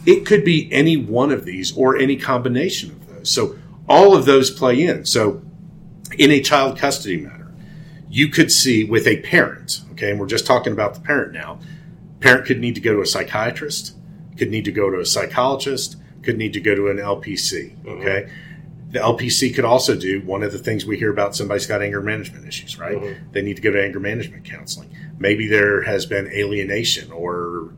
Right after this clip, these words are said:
Speaker 1: something has gone on where there needs to be reunification counseling. All of these things come into play and are really important to consider when you're sitting down and talking to your board certified family lawyer about what the hell do I do in this particular circumstance.
Speaker 2: Absolutely.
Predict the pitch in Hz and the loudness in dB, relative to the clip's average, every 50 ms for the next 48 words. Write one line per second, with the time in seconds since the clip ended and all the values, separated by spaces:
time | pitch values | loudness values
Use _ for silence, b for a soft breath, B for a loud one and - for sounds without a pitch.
0 | - - - - - - 131 127 117 - 120 98 90 101 - - - 98 95 92 | -12 -6 -4 -2 2 2 2 2 0 -2 -4 -4 -4 -6 -6 -6 -6 -6 -6 -6
1 | 95 98 101 95 95 90 92 92 95 98 95 - - - 101 95 92 98 101 101 | -6 -8 -8 -8 -8 -8 -8 -8 -8 -8 -10 -10 -12 -12 -12 -12 -10 -10 -10 -8
2 | 101 104 107 101 - - - - - 147 160 156 - - - - - - - - | -6 -6 -6 -8 -8 -12 -12 -8 -6 -6 -4 -6 -8 -10 -12 -18 -18 -18 -16 -16
3 | - - - B B B B B B B B B B - - 131 156 180 190 196 | -16 -16 -18 B B B B B B B B B B 0 4 6 8 10 10 10
4 | 190 175 160 135 143 147 139 127 - - 147 147 143 123 98 87 87 87 - - | 10 8 6 6 4 2 2 0 0 0 2 4 4 4 2 0 -4 -6 -6 -6
5 | - - - 127 123 123 123 120 - - - - - - 131 123 104 85 78 78 | -4 -2 0 0 2 2 0 0 -2 -4 -6 -8 -6 -2 0 0 0 0 -2 -6
6 | 80 80 - B B B B B 101 101 95 95 95 98 104 104 104 98 98 95 | -10 -14 -16 B B B B B -8 -6 -6 -4 -2 -2 -2 -2 -2 -4 -4 -6
7 | 87 82 - - 87 82 82 - - - 95 87 - - - - - - - 165 | -8 -8 -8 -8 -8 -8 -8 -10 -10 -10 -10 -12 -14 -12 -8 -6 -4 -2 0 0
8 | 139 101 92 90 90 92 92 92 90 - - - 85 92 90 95 95 92 95 95 | 0 -2 -2 -4 -6 -8 -8 -8 -8 -8 -8 -8 -8 -8 -6 -6 -6 -6 -8 -10
9 | 87 - - 107 107 104 - 107 90 - - 92 87 85 87 - B B B B | -12 -12 -12 -12 -12 -12 -12 -12 -12 -12 -10 -10 -10 -12 -12 -14 B B B B
10 | B B B B 101 82 80 92 98 98 95 - - 107 101 98 95 - - 95 | B B B B -2 0 2 4 2 2 2 0 -2 -2 -2 -4 -4 -2 -2 -2
11 | 90 85 - - 151 175 175 156 110 92 87 87 85 85 87 90 92 - - - | -2 -2 -2 -4 -4 -2 -2 -2 -2 -2 -4 -4 -4 -4 -4 -4 -4 -6 -6 -8
12 | 92 87 95 90 87 85 85 - - - 98 117 127 - 123 110 98 120 113 113 | -6 -4 -2 -2 0 -2 -2 -4 -8 -8 -6 -6 -4 -2 -2 -2 0 0 -2 -2
13 | 110 101 92 87 90 87 87 101 120 127 107 92 90 92 - 95 92 92 90 95 | -2 -2 -2 -2 -4 -4 -4 -4 -2 -2 -2 -2 -4 -6 -10 -10 -10 -10 -8 -8
14 | 90 - - 95 87 - - - - - - - - - 107 113 - - - - | -8 -8 -10 -12 -16 -16 -16 -18 -18 -18 -18 -16 -14 -14 -14 -14 -14 -14 -12 -12
15 | - - - - - - - - - 101 95 - - 95 90 92 95 87 82 85 | -12 -12 -12 -16 -18 -16 -14 -12 -12 -12 -12 -12 -12 -12 -12 -12 -12 -12 -12 -14
16 | 85 85 | -14 -16